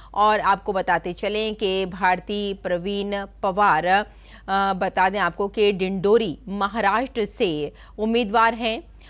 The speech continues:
और कपिल पाटिल महाराष्ट्र की, अ, भिवंडी सीट से इलेक्शन लड़ रहे हैं। साध्वी निरंजन ज्योति फतेहपुर सीट से इंतखाबी दौड़ में शामिल हैं।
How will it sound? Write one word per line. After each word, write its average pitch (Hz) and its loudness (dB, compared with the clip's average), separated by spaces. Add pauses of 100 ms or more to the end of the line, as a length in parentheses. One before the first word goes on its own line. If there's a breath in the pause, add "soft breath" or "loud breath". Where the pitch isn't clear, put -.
(160 loud breath)
और 226 4
कपिल 247 0
पाटिल 214 2
महाराष्ट्र 208 -2
की, 226 -4 (440 loud breath)
अ, 202 0
भिवंडी 214 0
सीट 233 -6
से 247 -6
इलेक्शन 185 -2
लड़ 165 -2
रहे 190 -6
हैं। 196 -6 (140)
साध्वी 185 -2
निरंजन 180 -4
ज्योति 180 -4
फतेहपुर 185 -4
सीट 208 -8
से 208 -2
इंतखाबी 196 -2 (340 loud breath)
दौड़ 196 4
में 214 -4 (360 soft breath)
शामिल 208 0
हैं। 226 -2